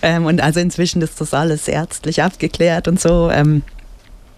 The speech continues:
genau, und, äh, meine Stimme hat sich halt dadurch schon ein ganzes Stück abgesenkt. Also ich, ich bin sozusagen im Stimmbruch. Also ich hab gehört, man sagt Stimmwechsel. Aber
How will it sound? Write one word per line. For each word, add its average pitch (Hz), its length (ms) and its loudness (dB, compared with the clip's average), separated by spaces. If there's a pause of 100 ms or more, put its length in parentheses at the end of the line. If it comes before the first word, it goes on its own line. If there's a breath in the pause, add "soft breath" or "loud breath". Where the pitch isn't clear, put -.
(300)
genau, 139 500 2
und, 143 380 2
äh, 143 320 4
meine 143 340 2
Stimme 156 400 0
hat 143 160 -2
sich 151 220 -8
halt 143 180 -2
dadurch 147 320 0
schon 143 460 0
ein 147 140 -6
ganzes 147 360 -2
Stück - 180 -2
abgesenkt. 180 800 0
Also 147 180 0
ich, 147 220 -2
ich - 100 -8
bin 160 220 2
sozusagen 147 760 2
im 139 280 -2
Stimmbruch. 156 840 0
Also - 200 -2
ich - 140 -8
hab 143 100 -6
gehört, 131 320 -2
man 139 80 0
sagt - 220 -6
Stimmwechsel. 147 840 0 (800 loud breath)
Aber 151 420 2